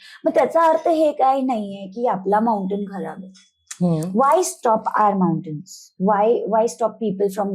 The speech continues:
Speaker 1: going to our mountains? Give them an opportunity, let them do. फक्त एवढंच की ज्याला पण माउंटेन मध्ये जायचंय ना, पहिलं स्किल्स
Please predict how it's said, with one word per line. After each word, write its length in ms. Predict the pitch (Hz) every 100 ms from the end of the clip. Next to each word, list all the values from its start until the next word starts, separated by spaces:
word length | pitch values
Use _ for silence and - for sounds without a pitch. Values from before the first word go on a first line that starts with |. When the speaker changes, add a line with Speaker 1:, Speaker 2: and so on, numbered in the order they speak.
| 180
Speaker 1:
going 160 | 190
to 140 | 190 190
our 160 | 170
mountains? 440 | 156 139 - - - - - - 170
Give 180 | 196 -
them 160 | 247 311
an 160 | 269
opportunity, 840 | 190 180 180 180 190 185 190 202 175
let 220 | 165 208
them 140 | 262
do. 60 | 247 - -
फक्त 180 | 262 -
एवढंच 680 | 359 294 208 196 247 254 -
की 100 | -
ज्याला 280 | 214 202 170
पण 140 | 190 254
माउंटेन 380 | 233 196 196 202
मध्ये 200 | 190 185
जायचंय 280 | 165 156 180
ना, 80 |
पहिलं 280 | 190 294 349
स्किल्स 460 | - - 247 233